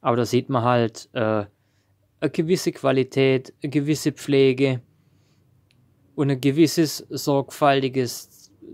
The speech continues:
Zusammenarbeiten zwischen, dass mir nichts passiert beim Schlag oder wenn ich's benutze oder beim Arbeiten, dass sie sich irgendwo kratzt oder dass sie Axt bricht oder sonst was, oder der Stiel bricht.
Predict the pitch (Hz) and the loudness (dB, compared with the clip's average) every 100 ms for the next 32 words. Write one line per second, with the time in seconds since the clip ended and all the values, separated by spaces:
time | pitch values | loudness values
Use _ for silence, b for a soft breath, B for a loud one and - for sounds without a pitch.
0 | - 135 - 127 131 - 139 123 131 127 | -12 -8 -2 0 0 0 0 2 2 2
1 | 123 123 127 113 120 110 - _ - 107 | 0 -4 -6 -4 -2 -2 -6 _ -10 -6
2 | 117 131 139 139 143 131 139 123 110 98 | -2 0 -2 -2 -4 -2 0 0 -2 -2
3 | 127 117 127 131 127 123 120 120 110 - | 2 4 4 0 -6 -4 -2 -4 -6 -6
4 | 123 127 - 131 b b b b b _ | -6 -4 -4 -4 b b b b b _
5 | 127 117 117 120 113 113 107 113 113 110 | -2 0 2 0 0 0 2 2 2 2
6 | 110 - 107 - 104 - 123 107 107 107 | -2 -2 -8 -8 -10 -6 -4 -4 -6 -4
7 | 104 101 - 120 120 - 135 123 120 107 | -4 -4 0 0 0 -4 0 2 0 -2
8 | 110 107 - 117 107 - 131 - - - | -4 -6 -4 -4 -4 -4 -6 -6 -12 -4
9 | 131 120 135 127 117 120 - 135 123 - | -2 -2 -6 -8 -6 -8 -4 -6 -6 -10
10 | b b - 104 98 - _ - 113 - | b b -8 -4 -4 -6 _ -14 -8 -2
11 | 110 110 113 110 - | -2 -2 -2 -4 -4